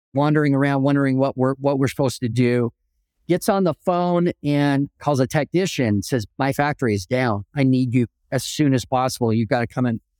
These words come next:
fix this." And he go-, walks in,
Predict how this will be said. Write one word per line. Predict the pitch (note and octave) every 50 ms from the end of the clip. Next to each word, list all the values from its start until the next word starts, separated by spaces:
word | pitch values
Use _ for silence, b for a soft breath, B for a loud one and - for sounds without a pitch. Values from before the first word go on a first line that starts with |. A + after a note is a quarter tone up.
| _ _ _
fix | _ - - F#3 F3 - - -
this." | B2 G2+ - - - - - - _ _ _ _ _ _
And | - C#3+ C#3+ C#3+ C#3 C#3 C#3 C3+ C#3 - _ _
he | _ - C#3+ C#3 C#3 C3
go-, | B2+ C3+ D#3 - -
walks | C3+ D3+ D#3 D#3+ E3+ - - -
in, | E3+ E3+ F3 F3 F3 F3+ F3